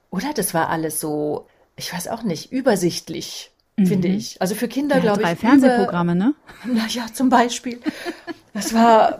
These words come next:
Speaker 1: boah, im Grunde war das Leben viel leichter, also für uns Kinder, auch für uns
Speaker 2: Mhm.
Speaker 1: Jugendliche. Wir,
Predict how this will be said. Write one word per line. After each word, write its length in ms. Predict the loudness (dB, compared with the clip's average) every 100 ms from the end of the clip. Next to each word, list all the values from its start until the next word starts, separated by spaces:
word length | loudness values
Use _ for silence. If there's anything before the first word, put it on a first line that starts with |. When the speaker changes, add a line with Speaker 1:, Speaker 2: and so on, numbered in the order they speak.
| -8
Speaker 1:
boah, 500 | 0 4 8 8 6 2
im 120 | 0
Grunde 280 | 2 4 6
war 80 | 6
das 100 | 4
Leben 220 | 0 0
viel 200 | 0 0
leichter, 640 | 4 4 2 2 2 2 0
also 260 | 2 2
für 220 | 0 0 0
uns 200 | 0 -2
Kinder, 460 | -2 0 2 2
auch 80 | 2
für 240 | 2 2
uns 140 | 4 2
Speaker 2:
Mhm. 60 | 0
Speaker 1:
Jugendliche. 680 | -2 -4 -6 -6 -4 -4 -4
Wir, 680 | -4 2 2 2 -4 -10